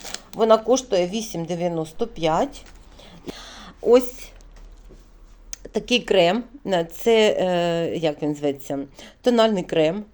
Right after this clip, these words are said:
У нас його зараз дуже рекламують по телевізору. Ну, ладно, не по телевізору, а на Ютубі я дивлюсь його рекламу. А, значить так, тут у нас що? Е, гіалуронова кислота,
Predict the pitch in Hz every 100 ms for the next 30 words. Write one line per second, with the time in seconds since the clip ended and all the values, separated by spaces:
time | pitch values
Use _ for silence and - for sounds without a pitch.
0 | - - - - 202 220 262 226 196 190
1 | 220 208 190 175 208 190 190 190 175 165
2 | 151 - 190 190 165 147 139 139 165 202
3 | 226 170 208 143 165 143 147 156 180 170
4 | 160 220 190 151 156 170 - - - 170
5 | 170 165 - 131 156 160 175 190 - 202
6 | 208 208 220 214 226 - - - - -
7 | - - 190 185 214 226 175 - 151 139
8 | - _ - _ - 320 269 214 226 226
9 | - 160 - 143 139 - - - - -
10 | _ - 202 196 196 190 190 190 - -
11 | 190 233 240 202 175 165 165 214 - 185
12 | - 160 165